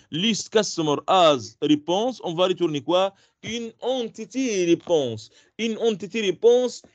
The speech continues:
qu'est-ce qu'une entity response ? Elle contient un body et un header.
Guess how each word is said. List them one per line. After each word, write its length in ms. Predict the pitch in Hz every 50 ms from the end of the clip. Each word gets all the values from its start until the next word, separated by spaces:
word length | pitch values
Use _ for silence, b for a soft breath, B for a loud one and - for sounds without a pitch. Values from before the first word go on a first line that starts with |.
| _ _
qu'est-ce 240 | - 247 233 - -
qu'une 320 | - 190 196 208 202 156
entity 320 | 196 196 170 - - 190 170
response ? 420 | 160 151 - 202 233 226 - -
Elle 160 | - 190 185 -
contient 540 | 208 208 190 156 - 202 196 165 143 120 _ _ _ _ _ _ - 180
un 120 | 196 190
body 560 | 170 147 143 196 220 240 220 202 240 240 220 _ _ _ _ _ -
et 120 | - 190 185
un 240 | 196 220 226 208
header. 380 | 190 202 196 175 139 127 117